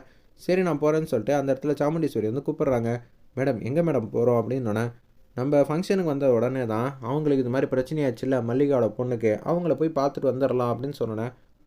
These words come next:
கார் எடுத்துட்டு மாசா அங்க வந்துகிட்டு இருக்காங்க. அப்பன்னு பார்த்து அந்த பேப்பருக்காக வெயிட் பண்ணிட்டு இருக்காங்கல்ல நம்ம மாயா, அவங்க வந்து ஆப்போசிட்ல இருக்கிற அந்த குழந்தைய வந்து பார்த்துடுறாங்க. அச்சச்சோ, இந்த குழந்தைக்கு ஞாபகம் வந்து நம்மளை மாட்டி விட்டுட்டானா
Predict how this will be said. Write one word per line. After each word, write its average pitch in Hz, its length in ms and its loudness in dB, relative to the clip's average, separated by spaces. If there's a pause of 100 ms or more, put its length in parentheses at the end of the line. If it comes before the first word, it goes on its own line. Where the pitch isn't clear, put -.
(140)
கார் 185 220 2
எடுத்துட்டு 151 280 -2
மாசா 139 260 -4
அங்க 131 180 -4
வந்துகிட்டு 135 380 -2
இருக்காங்க. 117 320 -2 (120)
அப்பன்னு 170 300 -6
பார்த்து 120 340 -2 (1200)
அந்த 160 140 4
பேப்பருக்காக 180 460 4
வெயிட் 165 220 4
பண்ணிட்டு 160 280 0
இருக்காங்கல்ல 139 420 0 (200)
நம்ம 139 240 -4
மாயா, 135 300 0 (340)
அவங்க 170 240 0
வந்து 156 200 0
ஆப்போசிட்ல 147 540 -2
இருக்கிற 104 240 -2 (120)
அந்த 123 200 -6
குழந்தைய 143 340 0
வந்து 131 160 -2
பார்த்துடுறாங்க. 127 580 -2 (180)
அச்சச்சோ, 147 400 -2 (100)
இந்த 107 160 -6
குழந்தைக்கு 139 420 -2
ஞாபகம் 131 360 0
வந்து 127 180 -2
நம்மளை 123 220 -2
மாட்டி 127 260 -4
விட்டுட்டானா 113 420 -2